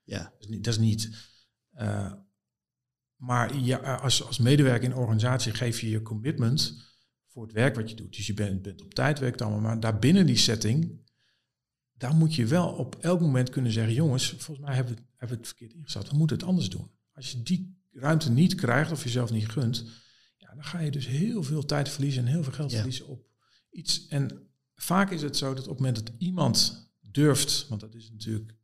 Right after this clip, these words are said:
Speaker 2: durft te zeggen, "Volgens mij gaat het niet helemaal lekker." En dus uit die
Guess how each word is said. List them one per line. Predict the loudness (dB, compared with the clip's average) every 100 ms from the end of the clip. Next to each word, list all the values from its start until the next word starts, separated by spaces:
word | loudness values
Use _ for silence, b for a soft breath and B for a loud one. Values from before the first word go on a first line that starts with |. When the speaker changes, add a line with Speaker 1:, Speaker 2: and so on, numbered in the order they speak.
| _
Speaker 2:
durft | 0 0 2
te | -2
zeggen, | 0 -2
"Volgens | -4 -2 0
mij | 0
gaat | 0
het | -2
niet | 0
helemaal | 0 0
lekker." | -2 -4 -4 -6 _ _
En | -4 0
dus | 2 2 0
uit | -2 -2 -2
die | 0 0 B